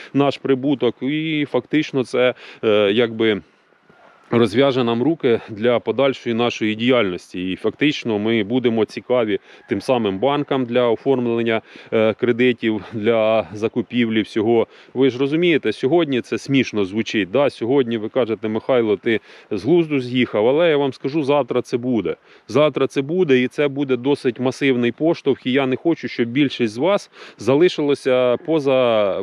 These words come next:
потягом цим європейським. Розумієте, коли ви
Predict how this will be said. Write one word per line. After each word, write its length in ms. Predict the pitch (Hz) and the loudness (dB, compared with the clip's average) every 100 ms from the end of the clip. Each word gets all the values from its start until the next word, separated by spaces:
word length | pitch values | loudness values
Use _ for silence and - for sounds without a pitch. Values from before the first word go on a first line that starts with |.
| - | -2
потягом 440 | 180 131 107 95 | 0 2 0 -2
цим 280 | - 101 85 | -2 -4 -4
європейським. 720 | 92 110 110 107 101 92 90 101 | 0 2 2 2 0 0 -4 -2
Розумієте, 520 | 123 156 202 180 127 | 0 0 0 0 -2
коли 260 | 143 165 | 0 2
ви 160 | 165 | 2